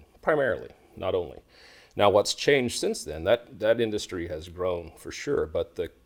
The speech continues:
kinds of computing, the graphics computing, has gone into engineering, architecture, uh, product design,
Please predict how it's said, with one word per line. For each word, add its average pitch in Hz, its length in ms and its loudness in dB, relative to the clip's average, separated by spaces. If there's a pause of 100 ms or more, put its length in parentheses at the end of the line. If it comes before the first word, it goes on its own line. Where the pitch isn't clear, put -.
kinds 117 400 0
of - 160 -14
computing, 80 600 -6
the 78 100 -12
graphics 82 520 -2
computing, 78 460 -12
has 80 320 -14
gone 92 320 -4
into 92 420 -6
engineering, 90 580 -6
architecture, 92 840 -6 (440)
uh, 78 200 -6
product 98 420 4
design, 87 760 -8